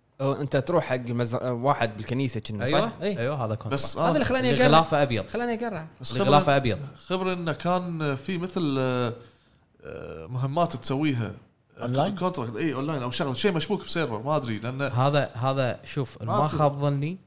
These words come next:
Speaker 2: آه، أبسولوشن أو بلاد ماني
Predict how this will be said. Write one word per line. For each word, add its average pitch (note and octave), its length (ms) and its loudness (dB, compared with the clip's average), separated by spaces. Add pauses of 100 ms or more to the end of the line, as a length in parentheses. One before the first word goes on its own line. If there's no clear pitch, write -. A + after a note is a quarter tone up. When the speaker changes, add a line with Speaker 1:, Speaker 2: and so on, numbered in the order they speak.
(580)
Speaker 2:
آه، G#2+ 480 -2
أبسولوشن C3+ 600 -4
أو A2+ 300 0
بلاد A#2 320 -2
ماني A#2 240 0